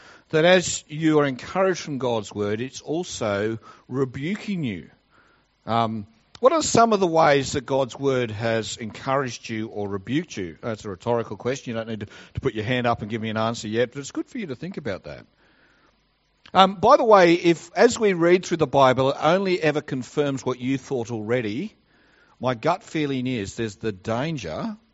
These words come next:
that you are just reading the Bible through the lens of your comfortability.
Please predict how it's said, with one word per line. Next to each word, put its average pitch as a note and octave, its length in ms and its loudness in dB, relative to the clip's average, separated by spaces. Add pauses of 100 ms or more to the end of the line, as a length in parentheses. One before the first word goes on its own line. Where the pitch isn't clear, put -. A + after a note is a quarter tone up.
(520)
that A2+ 200 -2
you A#2+ 200 -2
are A2+ 60 0
just A#2+ 300 -4
reading A#2+ 680 -4 (120)
the G#2+ 140 -8
Bible G#2 480 -6
through - 260 -8
the F#2 140 -8
lens F#2+ 800 -8 (260)
of F#2+ 220 -10
your F#2 160 -10
comfortability. D#2+ 840 -14